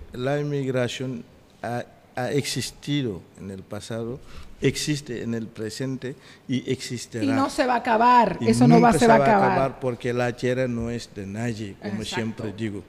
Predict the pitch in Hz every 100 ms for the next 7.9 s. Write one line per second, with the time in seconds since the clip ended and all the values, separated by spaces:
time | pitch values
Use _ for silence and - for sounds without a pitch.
0 | - 220 208 262 185 160 - - - -
1 | - - _ - 110 113 117 120 117 -
2 | - 127 147 143 175 165 151 143 139 -
3 | 151 139 120 104 - - _ _ _ _
4 | _ _ - - 151 151 131 131 131 139
5 | 123 127 139 139 113 - 82 - _ _
6 | - - - - - - - _ - -
7 | _ - 120 113 117 120 117 117 113